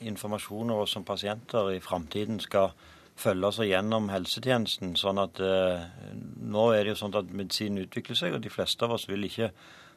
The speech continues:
bare få behandling ett sted, vi må mellom flere plasser. Det som oppleves i dag som et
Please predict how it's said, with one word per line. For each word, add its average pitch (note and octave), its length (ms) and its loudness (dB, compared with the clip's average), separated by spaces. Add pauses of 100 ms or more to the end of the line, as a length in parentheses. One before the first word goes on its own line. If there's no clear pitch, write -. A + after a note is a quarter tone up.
(100)
bare G2 240 4
få G#2+ 200 0
behandling G2+ 560 0
ett - 200 -6
sted, B2 280 2
vi C#3+ 80 -4
må G2+ 400 0 (220)
mellom G2+ 340 0
flere F2 360 0
plasser. C3 440 0 (560)
Det A2 160 4
som A2 160 6
oppleves G#2 500 4
i G2+ 40 -2
dag G2+ 300 6
som G2+ 200 -4
et G2 220 -6